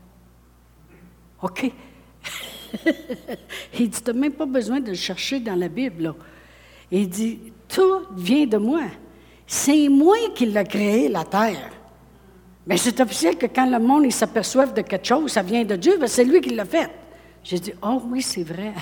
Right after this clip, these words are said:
<laughs> Ça a bien du bon sens, hein ? Amen. <laughs> Gloire à Dieu. Alors, euh, vraiment, comme j'ai, je vais répéter ma phrase, «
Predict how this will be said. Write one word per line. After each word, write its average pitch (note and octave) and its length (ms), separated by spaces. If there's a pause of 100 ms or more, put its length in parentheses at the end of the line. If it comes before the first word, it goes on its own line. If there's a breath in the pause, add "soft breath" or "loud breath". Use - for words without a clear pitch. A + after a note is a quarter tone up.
(120)
<laughs> G3+ 200 (760 loud breath)
Ça F#3 100
a F3 60
bien F#3+ 160
du F3+ 100
bon F3 160
sens, D#3 160 (100)
hein ? G#3+ 140 (340)
Amen. G#3 520
<laughs> E3+ 60
Gloire G#3+ 500
à G3 60
Dieu. E3+ 260 (440 loud breath)
Alors, A3 460
euh, G3+ 180 (480 loud breath)
vraiment, B3 760 (1160)
comme A3+ 220
j'ai, G3 340
je F3 120
vais G3 60
répéter G3+ 420
ma G#3+ 160
phrase, « F#3+ 440